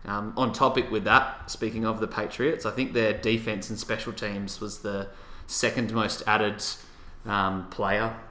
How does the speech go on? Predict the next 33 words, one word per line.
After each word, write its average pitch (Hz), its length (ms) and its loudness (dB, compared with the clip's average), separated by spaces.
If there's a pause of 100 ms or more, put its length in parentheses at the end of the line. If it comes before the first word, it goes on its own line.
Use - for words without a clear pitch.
thing, 113 420 -2
I 117 40 -4
guess 120 220 2
you 120 60 -4
could 117 120 -2
<laughs> - 100 0
say, 131 160 6
this 120 260 0
week. 139 280 4
So - 320 2 (500)
if 131 140 2
you're 143 100 10
looking 156 260 8
for 131 240 8
a 123 440 6
defense 131 420 6
or 123 40 2
special - 300 0
teams 123 300 2
to - 100 -4
cover 117 380 2
your 113 260 0
bye 113 320 6
team 131 300 0
maybe, 135 320 2
then 113 340 0
the 113 80 0
Pats - 320 -2
are 120 40 -4
probably 113 380 0
a 110 40 0
good 113 180 -4
one. 151 260 -4